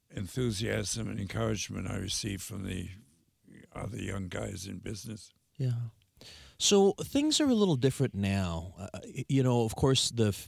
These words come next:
Speaker 2: the, the makeup of Victoria, uh, the Lower Mainland in particular, has changed a lot.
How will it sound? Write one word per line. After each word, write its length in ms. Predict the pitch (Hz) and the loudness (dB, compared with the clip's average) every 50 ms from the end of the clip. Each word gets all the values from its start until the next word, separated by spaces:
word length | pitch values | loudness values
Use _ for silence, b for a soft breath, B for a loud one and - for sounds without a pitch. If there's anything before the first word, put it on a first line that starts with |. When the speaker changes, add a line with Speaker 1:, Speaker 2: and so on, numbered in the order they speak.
| - | -6
Speaker 2:
the, 460 | - 117 110 110 104 101 101 95 95 - - - - - - - 120 - - - - | -2 0 2 4 4 2 2 0 -2 -4 -8 -8 -10 -10 -10 -12 -12 -14 -14 -14 -10
the 760 | 180 151 113 107 107 104 104 104 101 98 98 98 95 95 95 - | -8 -4 0 2 4 4 4 4 2 2 0 0 0 -2 -2 0
makeup 380 | - 120 123 151 - 170 123 110 | 2 4 4 4 2 2 2 2
of 100 | 107 95 | 2 2
Victoria, 840 | 87 90 101 - - - - 123 117 110 101 92 85 82 87 92 - | 2 0 0 0 0 0 2 2 4 4 4 2 2 2 0 0 -2
uh, 140 | - 107 92 - - | -2 -2 -2 0 2
the 80 | 151 | 2
Lower 200 | 175 190 196 185 | 4 4 4 4
Mainland 440 | 117 104 101 110 113 98 85 82 82 | 4 4 2 2 2 0 0 0 -2
in 80 | 80 85 | -2 -4
particular, 400 | - - 98 87 - 92 85 85 | -2 -2 -2 -2 0 -2 -2 -2
has 240 | 82 87 92 87 - | -2 -2 -2 -2 -4
changed 420 | - - - 87 87 85 85 - | -4 -4 -2 -2 0 0 -2 -2
a 60 | 85 | -2
lot. 260 | 82 80 78 76 73 | -2 -2 -2 -4 -6